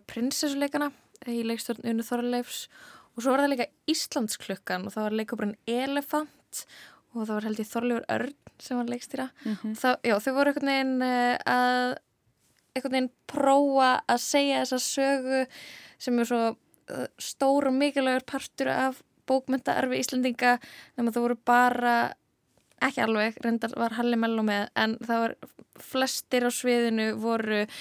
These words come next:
Speaker 1: Íslendingar af blönduðum uppruna. Það voru hún Tel-, María Thelma sem að leik Snæfríð Íslandssól og já, það var, það var alveg mjög sérstakt að sjá þessa sýningu og ég
Speaker 2: Mhm.
Speaker 1: veit að það voru margir hrifnir.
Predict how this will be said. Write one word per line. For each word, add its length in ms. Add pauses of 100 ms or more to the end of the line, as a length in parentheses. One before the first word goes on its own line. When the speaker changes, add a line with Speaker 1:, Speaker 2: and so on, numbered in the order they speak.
(400)
Speaker 1:
Íslendingar 840
af 240
blönduðum 480
uppruna. 560
Það 160
voru 140
hún 100 (400)
Tel-, 240
María 420
Thelma 380
sem 160
að 160
leik 160
Snæfríð 400
Íslandssól 720 (280)
og 340 (260)
já, 140
það 180
var, 140 (600)
það 120
var 200 (440)
alveg 240
mjög 480
sérstakt 400
að 80
sjá 140
þessa 180
sýningu 300 (340)
og 220
ég 80
Speaker 2:
Mhm. 20
Speaker 1:
veit 120
að 40
það 80
voru 100
margir 240
hrifnir. 280